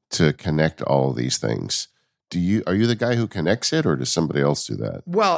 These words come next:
Speaker 2: I have a, I have a keyboard tech who sets up my, uh, my, uh, uh,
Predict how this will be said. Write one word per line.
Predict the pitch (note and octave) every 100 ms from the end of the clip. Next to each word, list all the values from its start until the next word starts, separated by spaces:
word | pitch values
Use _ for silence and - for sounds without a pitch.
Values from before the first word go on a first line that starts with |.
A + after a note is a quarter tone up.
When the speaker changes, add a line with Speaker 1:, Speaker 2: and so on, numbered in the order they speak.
| E3
Speaker 2:
I | E3+
have | F3+ F#3 E3
a, | D#3+
I | D#3+
have | E3+
a | D3
keyboard | G#3 F#3 D#3+ D3
tech | D3 C3
who | C#3
sets | - D3
up | D3+ C#3+
my, | C3+ C3+
uh, | C3+ C3 C3
my, | C3 B2+ B2+
uh, | A#2+ A#2+ A#2 A#2 A#2+
uh, | B2 A#2